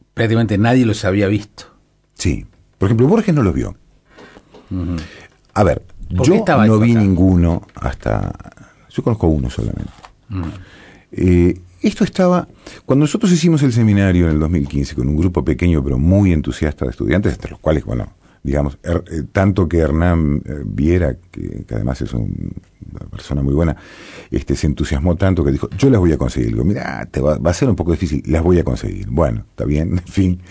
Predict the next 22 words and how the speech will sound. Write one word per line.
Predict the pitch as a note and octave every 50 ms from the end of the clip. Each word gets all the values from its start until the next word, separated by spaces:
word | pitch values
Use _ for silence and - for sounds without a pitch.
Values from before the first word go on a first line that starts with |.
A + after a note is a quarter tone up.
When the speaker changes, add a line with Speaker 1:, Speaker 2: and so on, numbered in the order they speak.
| - - - -
Speaker 1:
Te | F2+
tapó | E2 F#2+ E2 E2+ F#2+
la | F#2 F2+
boca. | E2 D2+ - - -
Speaker 2:
Adelante, | G2 G#2 G#2+ G#2+ A2+ A2+ G#2+ G#2 F#2 D#2+ D#2+ D2 B1+ - E2+ E2 F2 - G#2
<laughs> | - C3 A2
¿no? | E3+ C#3+ C#3 G2+ - - - F#2+ - - - A2 B2+
Arreglate | B2+ A2 C3 B2+ C3+ C3
como | A#2+ B2 A#2+ G#2+
puedas. | F2+ G2 F2 - - - - - - A2+ - -
Este, | A#2+ B2 B2 A2 - - - A2 - B2+
lo | A#2+ A#2
que | A#2+ A#2+
sabíamos, | A2+ C3 C#3+ F3 F#3 D#3+ C3 A#2 G#2+ G#2+ A2 A2 -
a | - B1+ B1+
raíz | C2 D2 D2+ F#2+ G2+ F#2+
de, | G2+ G2 F#2 F2 E2 D2+ D2 C#2+ C#2
de, | C2+ C2+ C2 C2 C2 B1+
del, | A#1+ B1 B1+ B1 B1 B1 B1 B1 B1+ A#1+ - -
el | - A2+ - G#2+ - - - - - - - - - - - - - - _
conocimiento | - C2+ D2 - - C#2+ C#2+ D#2+ F2 E2+ F#2 E2
de, | D2+ C#2 A#1+ A1+